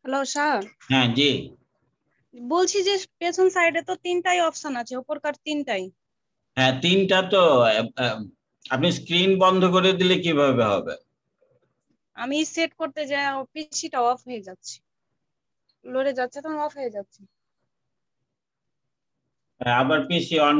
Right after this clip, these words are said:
Speaker 2: করেন। পিসি on করে তারপরে
Speaker 1: স্যার, আমি আপনাকে বলি,
Speaker 2: হ্যাঁ।
Speaker 1: বলছি যে এই যে আমার পিসির সামনে দিকে এই যে দুইটা Option লাগানো।
Speaker 2: আমি তো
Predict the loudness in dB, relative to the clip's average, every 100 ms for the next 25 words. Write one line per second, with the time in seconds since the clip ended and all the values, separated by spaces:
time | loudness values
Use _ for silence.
0 | 4 2 0 -2 -10 _ _ _ _ -4
1 | -2 2 2 4 4 4 2 6 6 6
2 | 4 4 2 4 2 4 2 0 _ _
3 | _ _ _ _ -2 2 4 4 2 -2
4 | 0 0 0 0 -2 -4 -10 -4 -4 -2
5 | 0 0 -2 -6 0 0 0 -2 -2 -6
6 | -10 -16 _ -12 -10 -10 -8 -6 -4 -4
7 | -6 -6 -2 -2 -2 -8 -8 -6 -4 -4
8 | -6 -12 -8 -4 -4 -4 -10 _ _ _
9 | _ -4 -4 -2 -2 0 0 2 2 2
10 | 2